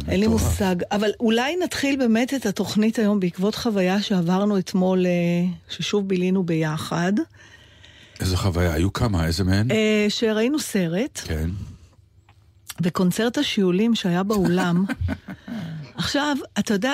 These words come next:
Speaker 1: זה ממש, אה, בדקתי את ה-, קודם כל, אני גם השתעלתי, אז לא היה לי ממש
Speaker 2: מה שאבל הצחיק אותי זה בדיוק את.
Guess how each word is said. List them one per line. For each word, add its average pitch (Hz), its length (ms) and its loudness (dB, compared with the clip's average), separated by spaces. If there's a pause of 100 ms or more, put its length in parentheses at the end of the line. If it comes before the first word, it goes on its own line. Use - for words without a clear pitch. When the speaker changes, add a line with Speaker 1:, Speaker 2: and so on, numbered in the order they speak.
Speaker 1:
זה 190 180 0
ממש, 180 400 2
אה, 330 160 0
בדקתי 202 520 -2
את - 80 -6
ה-, 190 80 0
קודם 285 180 0
כל, 320 140 2
אני 214 160 4
גם 202 220 2
השתעלתי, 170 580 -2
אז 165 120 0
לא 185 80 2
היה 202 120 2
לי 220 80 4
ממש 190 540 2
Speaker 2:
מה 196 60 -2
שאבל 123 320 -2
הצחיק 98 400 -4
אותי 107 180 -4
זה 82 140 -4
בדיוק 82 500 -2
את. - 260 -12